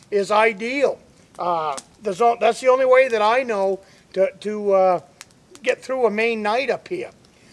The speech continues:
But the main thing about hypothermia that I think a lot of people don't realize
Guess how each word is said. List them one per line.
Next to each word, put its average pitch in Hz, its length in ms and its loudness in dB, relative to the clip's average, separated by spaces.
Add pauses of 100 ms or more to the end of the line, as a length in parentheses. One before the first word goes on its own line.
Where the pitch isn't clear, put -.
(140)
But 214 80 -6
the 240 100 0
main 349 280 2
thing 311 240 0
about 233 360 4
hypothermia 226 920 -2
that 190 140 0
I 190 120 2
think 233 280 -4 (280)
a 170 60 -6
lot 247 280 4
of 254 120 0
people 214 500 -4 (300)
don't 226 260 4
realize 196 800 2